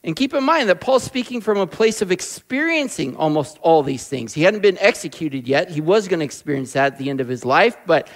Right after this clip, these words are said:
he's experienced these things. He's had to endure through these trials. And his conclusion as to why God allows us to go through the hard. We go through all these hard things he went through. His conclusion is, this is something he's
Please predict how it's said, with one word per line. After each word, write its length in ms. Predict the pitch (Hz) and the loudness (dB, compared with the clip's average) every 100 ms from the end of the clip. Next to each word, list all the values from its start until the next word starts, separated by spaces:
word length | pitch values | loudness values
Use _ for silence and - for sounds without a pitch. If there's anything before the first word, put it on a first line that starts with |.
| - - _ _ | -20 -20 _ _
he's 320 | - 185 - - | -6 -4 -6 -2
experienced 680 | 175 - - 247 381 359 - | -2 -2 -4 0 0 -4 -8
these 260 | 202 156 - | -8 -8 -8
things. 240 | 131 113 | -8 -6
He's 100 | 151 | 0
had 180 | 190 202 | 2 2
to 100 | 214 | 0
endure 420 | 190 151 214 320 | -2 2 2 2
through 220 | - 277 | -2 -4
these 220 | 226 170 - | -2 -4 -4
trials. 500 | - 131 113 110 - - _ _ - | -6 -6 -6 -10 -18 -20 _ _ 0
And 120 | 156 | 2
his 300 | 214 359 359 | 4 2 0
conclusion 880 | - 311 285 285 254 190 165 180 240 _ _ _ _ - | 0 -2 -2 -4 -4 -2 -2 -2 -4 _ _ _ _ 0
as 180 | 180 175 | 0 0
to 160 | - 185 | 0 0
why 580 | 160 175 208 240 277 269 | 0 0 4 6 6 4
God 500 | 214 202 208 214 - | 2 4 6 6 4
allows 580 | 170 170 170 170 175 175 | 2 4 6 4 2 -2
us 180 | 165 - | -6 -6
to 120 | 147 | -10
go 540 | - 165 190 202 208 | 0 4 6 4 2
through 600 | - - 165 175 185 180 | -4 -12 -2 2 2 0
the 160 | 165 147 | 0 -2
hard. 880 | - - 196 180 135 104 117 135 156 _ _ _ _ _ - | -2 -8 2 2 2 -2 -8 -12 -20 _ _ _ _ _ -10
We 100 | 135 | -2
go 140 | 139 | 0
through 220 | 131 127 135 | 0 -2 0
all 180 | 175 | 2
these 160 | 247 233 | 0 0
hard 220 | 233 233 | 2 2
things 240 | 240 226 180 | 0 -6 -4
he 100 | 151 | -4
went 240 | 135 113 | -4 -6
through. 140 | 127 | -6
His 180 | 139 143 | -6 -6
conclusion 880 | - 190 - 240 277 302 233 196 165 | -4 -6 -6 -6 -2 0 0 0 0
is, 420 | 160 143 139 151 | 0 2 2 -4
this 200 | 185 - | -10 -12
is 80 | 185 | -4
something 320 | 208 214 240 | -4 -4 -8
he's 320 | 190 233 196 | -4 -6 -6